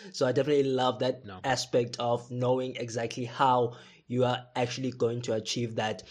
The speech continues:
Speaker 1: which I think is important. And perhaps, you know,
Speaker 2: Good.
Speaker 1: what are some of the mistakes that, um, people often make, you know, when writing, drafting these business plans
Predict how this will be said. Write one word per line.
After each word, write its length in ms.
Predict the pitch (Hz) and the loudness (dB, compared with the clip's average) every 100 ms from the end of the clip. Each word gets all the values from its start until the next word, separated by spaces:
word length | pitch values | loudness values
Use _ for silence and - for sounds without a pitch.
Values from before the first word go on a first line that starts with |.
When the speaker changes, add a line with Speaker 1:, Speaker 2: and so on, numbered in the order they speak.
| - - | -16 -2
Speaker 1:
which 80 | |
I 80 | 117 | -2
think 140 | 127 117 | 0 -2
is 100 | 113 | -4
important. 640 | 110 - 117 117 113 - - - - | -6 -2 -2 -2 -4 -6 -14 -14 -2
And 100 | 160 | 2
perhaps, 380 | 180 202 202 - - | 4 4 2 -8 0
you 120 | 156 | 4
know, 180 | 160 151 | 4 4
Speaker 2:
Good. 100 | - _ _ _ _ _ _ - | -2 _ _ _ _ _ _ -4
Speaker 1:
what 480 | 147 143 170 165 - | -2 0 0 0 0
are 100 | 151 | 0
some 200 | 165 156 | 2 2
of 140 | 156 | 4
the 100 | 151 | 4
mistakes 1080 | 139 131 - - - 135 123 123 - - - _ _ - | 2 -2 -4 -2 4 6 4 -2 -8 -8 -10 _ _ -6
that, 440 | 123 123 123 123 | 0 2 2 0
um, 560 | 123 117 117 117 117 - - - - _ _ _ _ | 0 2 0 -2 -8 -14 -20 -20 -20 _ _ _ _
people 260 | - 127 139 | -4 0 2
often 340 | 123 123 120 117 | 2 0 -4 -2
make, 460 | 113 113 - - | -2 -4 -8 -12
you 160 | 120 117 | -8 -4
know, 160 | 117 | -2
when 320 | 117 120 117 117 | -2 -2 -4 -4
writing, 680 | 117 113 120 120 117 - - _ _ - | -4 -4 -6 -8 -10 -16 -20 _ _ -4
drafting 460 | 120 113 127 120 | -2 0 -4 -4
these 200 | 117 117 | -6 -6
business 380 | - 120 113 113 | -6 -6 -4 -6
plans 380 | - 123 117 | -6 -4 -4